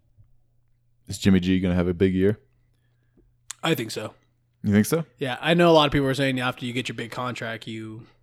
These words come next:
Speaker 2: don't have to play as good 'cause now you already got paid.
Speaker 1: So do you think he, uh, people love him because he's extremely good looking and good,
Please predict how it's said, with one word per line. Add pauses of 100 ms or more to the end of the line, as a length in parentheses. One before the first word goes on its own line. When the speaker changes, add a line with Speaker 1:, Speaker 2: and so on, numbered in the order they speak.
(600)
Speaker 2:
don't
have
to
play
as
good
'cause
now
you
already
got
paid. (260)
Speaker 1:
So
do
you
think
he,
uh, (1040)
people
love
him
because
he's
extremely
good
looking
and
good,